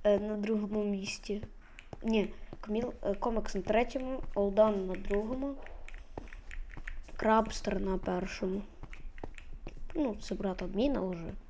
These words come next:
Він може, але так він грає на інших серверах. Бо йому обнови не подобаються на Люксорі.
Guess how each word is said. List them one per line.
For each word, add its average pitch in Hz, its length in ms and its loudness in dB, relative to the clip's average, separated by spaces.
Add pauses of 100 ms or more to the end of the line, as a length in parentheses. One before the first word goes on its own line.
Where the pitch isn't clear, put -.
(1500)
Він 190 200 -2
може, 180 560 0 (1400)
але 311 280 0
так 240 300 -4
він 190 140 0
грає 185 440 0 (260)
на 208 140 -2
інших 196 440 -2
серверах. - 720 -8 (1800)
Бо 202 60 4
йому 196 200 2
обнови 190 480 2
не 180 80 0
подобаються 175 680 -2
на 180 120 -6
Люксорі. 185 560 -4